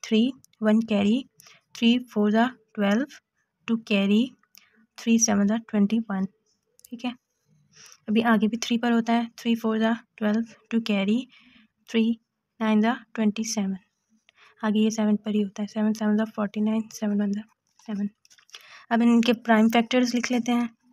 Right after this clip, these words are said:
फ़ोर फ़ोर वन, वन नाइंटी सिक्स के क्या थे, टू टू सेवन सेवन, टू into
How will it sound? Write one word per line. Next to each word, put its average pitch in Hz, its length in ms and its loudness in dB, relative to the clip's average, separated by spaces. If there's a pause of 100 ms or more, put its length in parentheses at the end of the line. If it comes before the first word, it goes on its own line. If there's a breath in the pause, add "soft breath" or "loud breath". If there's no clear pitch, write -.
(600)
फ़ोर 226 220 4
फ़ोर 214 340 0 (140)
वन, 202 260 2
वन 220 140 4
नाइंटी 226 280 6
सिक्स 226 220 -4
के 233 120 -6
क्या 220 260 2
थे, 233 120 2
टू 220 220 -4
टू 214 160 -6
सेवन 208 300 0
सेवन, 202 320 0 (2500)
टू 226 220 2
into 220 340 0